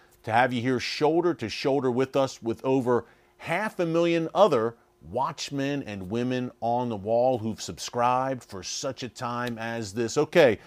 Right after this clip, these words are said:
let's break down these comments, uh, made today by the head of Israel's military intelligence. Number one, the big one that jumps out, obviously, and he didn't go into great detail about this, folks, but what he said I felt was noteworthy, uh, that Iran has considered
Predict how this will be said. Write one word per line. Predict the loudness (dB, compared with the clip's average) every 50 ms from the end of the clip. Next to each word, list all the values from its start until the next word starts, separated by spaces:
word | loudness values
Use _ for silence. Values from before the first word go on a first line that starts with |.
| -18 -20 -20 -20 -20 _ _
let's | 4 4 4 4 4
break | 4 6 6 6 4 4
down | 2 2 2 2
these | 2 0 0 -2
comments, | -2 0 2 4 4 4 4 2 2 0 -2 -4 -8 -10 -12 _ _ _ _ _ _ _ _ -20 -20 _ _
uh, | -6 -4
made | 0 2 4 4 4 2 0
today | 0 2 2 4
by | 6 6 4
the | 4 2
head | 0 0 0
of | 2 2
Israel's | 0 0 0 0 2 2 2 0
military | 0 -2 0 0 0 0 2 2 2 2
intelligence. | 0 0 2 2 4 4 2 0 -2 -6 -6 -10 -16 -20 -20 -20 _
Number | -2 0 4 6 6 6
one, | 6 6 4 4
the | 2
big | 2 2 2 2 2
one | 2 2 2 0
that | 0 -2
jumps | -2 -2 -2 -2 0 2
out, | 2 2 4 4
obviously, | 4 2 2 2 2 -2 -4 -4 -4 -4 -2 -2
and | -2 0
he | 0 0
didn't | 2 2 0 0 2
go | 4 4 4 4 4
into | 0 -2 -4 -4
great | -6 -4 -2 0 0 0 0 -2
detail | -6 -12 -8 -6 -4 -2 0 0 0
about | 0 0 -2 -2 -4 -4
this, | -6 -6 -2
folks, | 0 2 2 2 2 -2 -8 -14 -16 -20 -20 -20 -8 -4
but | -2 0
what | 2 2
he | 2 2
said | 2 4 4 6 6 6
I | 6 4
felt | 4 2 2 4 4 4 2
was | 0 -4 -6 -4
noteworthy, | -4 0 0 0 0 0 -2 -2 -2 -2 -2 -2 -4 -4 -6 -6 -8 -12 -18 -20 -20 -2 4
uh, | 6 6 6 6
that | 8 8 8 8 8 4
Iran | 0 0 0 2 4 4 4 4 2 0 -2 0
has | 0 -2 -2 -4
considered | -8 -6 -4 -2 -2 -2 -4 -6 -6 -4 0 0 2 4 6 6 6 6 4 0 -2 -8